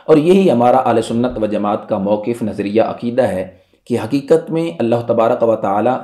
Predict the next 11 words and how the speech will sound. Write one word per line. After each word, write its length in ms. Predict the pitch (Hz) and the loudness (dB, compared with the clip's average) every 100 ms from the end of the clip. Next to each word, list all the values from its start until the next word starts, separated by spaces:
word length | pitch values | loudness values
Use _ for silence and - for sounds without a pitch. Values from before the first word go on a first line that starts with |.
| 110 | -4
जल्ल 260 | 107 104 | -2 0
जलालुहू 460 | 104 110 107 104 135 | -2 -2 -2 -2 -4
की 200 | - 123 110 | -2 -6 -6
ज़ात 360 | 98 110 127 147 | -2 2 2 0
ही 80 | 147 | -2
मदद 240 | 147 156 | 0 -2
करने 240 | - 147 151 | -2 -4 2
वाली 200 | 143 143 | 2 2
होती 280 | 135 131 135 | 0 -2 0
है, 120 | 131 - - _ _ _ | 2 0 -6 _ _ _
लेकिन 460 | 110 139 - 147 | 0 2 2 -2